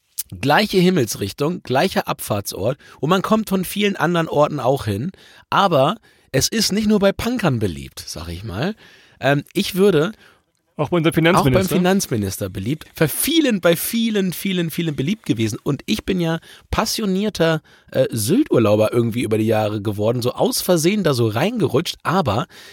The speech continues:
Speaker 1: nicht, was ihr jetzt denkt, hier irgendwie schickimicki, Champagner und Auslandschlürfen, sondern teilweise auch wirklich Campingplatz und, und irgendwie kleine Ferienwohnung irgendwo an der Ecke. Aber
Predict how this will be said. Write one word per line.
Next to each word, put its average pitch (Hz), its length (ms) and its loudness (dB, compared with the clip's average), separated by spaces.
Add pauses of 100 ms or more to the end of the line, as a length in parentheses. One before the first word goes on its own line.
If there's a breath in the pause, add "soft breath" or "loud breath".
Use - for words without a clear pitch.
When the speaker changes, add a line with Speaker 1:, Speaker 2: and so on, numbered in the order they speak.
Speaker 1:
nicht, 175 360 2
was 165 160 2
ihr 226 120 -6
jetzt 202 220 -2
denkt, 151 160 -2
hier 147 100 -2
irgendwie 156 220 0
schickimicki, 175 680 -2
Champagner 170 680 2
und 156 160 -2
Auslandschlürfen, 196 760 0 (400 loud breath)
sondern 170 380 2
teilweise 175 460 4
auch 143 120 0
wirklich 165 240 -2
Campingplatz 190 640 0
und, 147 360 2
und 147 220 -2
irgendwie 160 300 0
kleine 160 260 2
Ferienwohnung 156 640 0
irgendwo 139 360 0
an - 200 -4
der 131 140 0
Ecke. 139 260 -2 (440 loud breath)
Aber 117 420 2